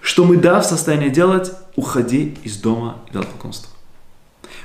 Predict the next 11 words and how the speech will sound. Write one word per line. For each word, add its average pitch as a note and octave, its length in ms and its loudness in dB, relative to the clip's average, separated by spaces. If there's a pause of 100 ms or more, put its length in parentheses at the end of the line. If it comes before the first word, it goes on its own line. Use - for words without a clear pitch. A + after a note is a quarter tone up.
Потом, B4+ 320 2
Безрат F4+ 300 4
Ашем, E4+ 320 4
придёт G#3+ 300 2
и - 40 0
шаббат, D#3+ 520 2
и A2+ 80 0
это, F3 220 4
это B2 100 0
потихонечку. B2 560 -2 (460)
Но C3 100 0